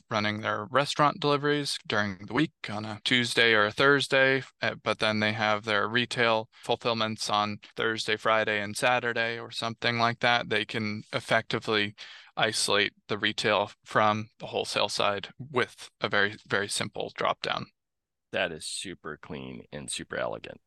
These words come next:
Speaker 2: And that's wonderful that, that all of this can just be done with software, right? The farmer can just simply rely upon the system to calculate and capture the information correctly, while also deprecating things from inventory too. So it's a very big deal.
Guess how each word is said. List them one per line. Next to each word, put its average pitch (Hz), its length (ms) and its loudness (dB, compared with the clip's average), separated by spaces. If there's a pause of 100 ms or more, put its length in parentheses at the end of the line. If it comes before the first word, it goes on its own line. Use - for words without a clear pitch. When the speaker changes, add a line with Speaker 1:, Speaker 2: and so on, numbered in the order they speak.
(120)
Speaker 2:
And 90 180 -4
that's - 180 -2
wonderful 85 440 -4
that, - 260 -10
that - 220 -8
all 101 180 2
of 98 100 -2
this - 200 -4
can 80 120 -8
just 65 220 -8
be 67 80 -14
done 65 220 -8
with 65 120 -14
software, - 520 -6 (120)
right? - 220 -8 (300)
The 73 100 -10
farmer 78 320 -2
can 69 140 -12
just 64 160 -6
simply 73 240 -8
rely 67 340 -4
upon 60 260 -8
the 60 60 -14
system 67 520 -10
to - 60 -14 (140)
calculate - 560 -6
and 82 100 -14
capture 117 320 -2
the 71 100 -6
information 64 520 -8
correctly, 57 480 -10 (300)
while 90 100 6
also 107 200 2
deprecating 73 600 -6
things 78 220 -10
from 82 200 -8
inventory 98 640 -6
too. - 280 -10
So - 160 -10
it's - 140 -12
a - 40 -18
very 76 180 -8
big - 160 -16
deal. - 300 -12